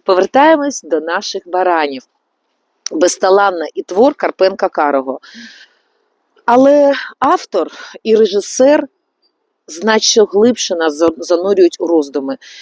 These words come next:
І зана-, занурюють у те, що кохання і справжня любов, вони не про це, вони не про страждання, вони про чистоту помислів, про чистоту ідей.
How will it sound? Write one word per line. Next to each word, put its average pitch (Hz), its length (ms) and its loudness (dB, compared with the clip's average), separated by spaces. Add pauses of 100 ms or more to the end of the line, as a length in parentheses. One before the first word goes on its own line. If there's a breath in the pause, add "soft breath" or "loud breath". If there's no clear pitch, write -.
(120)
І - 80 0
зана-, 247 380 4
занурюють 233 500 2
у 226 40 -2
те, 330 180 2
що 240 200 0
кохання 269 760 -2
і - 60 -10
справжня 220 560 0
любов, 202 520 0 (720)
вони 233 360 4
не 262 200 4
про 240 200 0
це, 185 400 0
вони 175 220 -2
не 202 120 -4
про 196 180 -4
страждання, 165 800 -2
вони 190 220 -2
про 208 120 0
чистоту - 480 -2
помислів, 160 640 0 (320 loud breath)
про 202 120 0
чистоту 247 560 0
ідей. 202 500 2